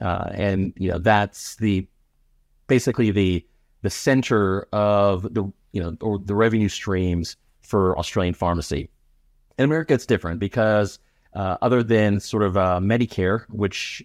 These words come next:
i-, is only for, for seniors here, and Medicaid for sort of the disadvantaged, uh, most of the revenue is driven by,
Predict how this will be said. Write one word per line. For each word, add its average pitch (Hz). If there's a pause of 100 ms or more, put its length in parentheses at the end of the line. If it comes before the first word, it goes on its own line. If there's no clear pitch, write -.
i-, 98
is 101
only 101
for, 95 (160)
for 123
seniors 98 (120)
here, 101
and 104
Medicaid 101
for 95
sort 95
of 90
the 92
disadvantaged, 92 (380)
uh, - (340)
most 127 (440)
of 110
the 101
revenue 120 (160)
is 90
driven 110
by, 92